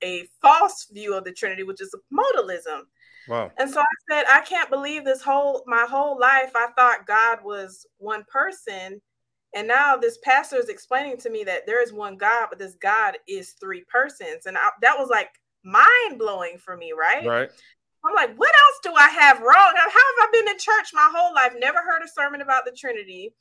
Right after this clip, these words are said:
Speaker 1: And that's important. The character, the, the attributes of God is a big deal. So that was a, that was a thing. And getting into fights with Hebrew Israelites on the regular was a thing.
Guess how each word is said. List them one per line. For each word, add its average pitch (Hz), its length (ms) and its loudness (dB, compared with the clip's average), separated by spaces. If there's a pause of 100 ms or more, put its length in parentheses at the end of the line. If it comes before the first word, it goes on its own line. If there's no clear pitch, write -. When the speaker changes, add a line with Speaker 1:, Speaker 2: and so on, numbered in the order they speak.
(260)
Speaker 1:
And 240 100 -4
that's 359 220 -2
important. 269 480 -8
The 185 60 -12
character, 330 540 -2 (240)
the, 220 220 -10
the 190 180 -6
attributes 285 520 -6
of 190 160 -14
God 254 480 0 (480)
is 240 160 -6
a 202 80 -4
big 214 340 -10
deal. 240 540 -10 (340)
So 233 280 -2 (100)
that 285 280 4
was 277 200 -6
a, 262 240 -2
that 262 200 2
was 277 160 -10
a 269 100 -8
thing. 277 640 -12 (360)
And 190 360 -12 (840)
getting 254 240 -6
into 247 180 -6
fights 269 360 4
with 262 160 0
Hebrew 269 280 -8
Israelites 269 540 2
on 262 120 -4
the 240 80 -2
regular 247 480 0
was 247 200 -2
a 233 60 -4
thing. 240 460 -6